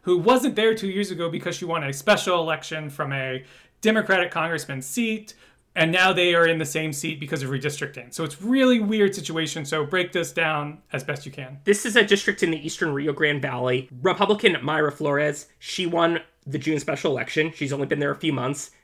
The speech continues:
Speaker 2: She faces her Democratic colleague, Vicente Gonzalez. Flores represents much more of this district than Gonzalez. He represents what's currently the fifteenth district, which the Republicans gerrymandered. Gonzalez probably thought this would be a much safer race for him,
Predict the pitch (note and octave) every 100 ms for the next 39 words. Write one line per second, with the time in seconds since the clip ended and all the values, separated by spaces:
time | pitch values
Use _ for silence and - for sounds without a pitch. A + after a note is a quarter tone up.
0 | _ - E3+ D#3 D#3 D#3 C#3+ B2+ - _
1 | _ - D3 D3 D3 D#3+ C#3 D3 C3+ D3
2 | - _ C#3+ - C#3+ C3+ C3 C3 B2 A2+
3 | B2 F#3 - - _ _ G3 A3+ A#3+ G#3
4 | G3+ F#3+ F3 - C3+ D3+ E3+ - E3 D3+
5 | C#3 C#3 - C#3 - D3+ - C3 B2+ B2
6 | B2 A#2+ C#3 - - - _ _ _ D#3+
7 | D3 D3 C#3+ C3 - _ C3+ D#3 - D#3
8 | C#3+ C3 C#3+ C3 C#3+ C3 - B2 - F3
9 | - - _ _ C3+ B2+ - - - _
10 | C#3+ C3 C#3+ E3 C3 C#3+ C3 C3 B2 C3
11 | D3 - _ _ _ C#3 E3+ D#3 D#3 D3+
12 | - - F3+ F#3 F#3 F#3+ E3+ - E3 -
13 | D#3 D#3 C#3+ D3 - D#3+ C#3+ D#3+ C3 -
14 | C#3 C3+ C3 D3 D3+ F3